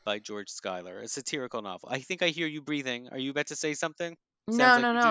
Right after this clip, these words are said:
Speaker 2: I'm sorry.
Speaker 1: Okay.
Speaker 2: I just was
Speaker 1: Okay.
Speaker 2: breathing,
Speaker 1: No, don't,
Speaker 2: no.
Speaker 1: don't
Speaker 2: <laughs>
Speaker 1: apologize for the breathing. Um, uh, so, uh, this is a kind of, like,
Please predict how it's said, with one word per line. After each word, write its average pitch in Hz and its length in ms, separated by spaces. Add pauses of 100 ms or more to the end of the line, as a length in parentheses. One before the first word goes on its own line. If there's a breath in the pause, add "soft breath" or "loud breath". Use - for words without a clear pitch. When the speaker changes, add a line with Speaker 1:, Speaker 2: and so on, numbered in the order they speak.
Speaker 2:
I'm 202 140
sorry. 214 380
Speaker 1:
Okay. 175 40
Speaker 2:
I 175 140
just - 260
was 180 240
Speaker 1:
Okay. 117 200 (120)
Speaker 2:
breathing, 185 320
Speaker 1:
No, 175 80
don't, 170 180
Speaker 2:
no. 170 200 (340 loud breath)
Speaker 1:
don't 359 140
Speaker 2:
<laughs> - 100
Speaker 1:
apologize 240 560 (200)
for 127 140
the 110 100
breathing. 113 320 (380 loud breath)
Um, 143 520 (1040 loud breath)
uh, 151 380
so, 202 640 (120)
uh, 175 320
this 190 360
is 196 440
a 151 560 (1400)
kind 254 380
of, 349 180
like, 170 320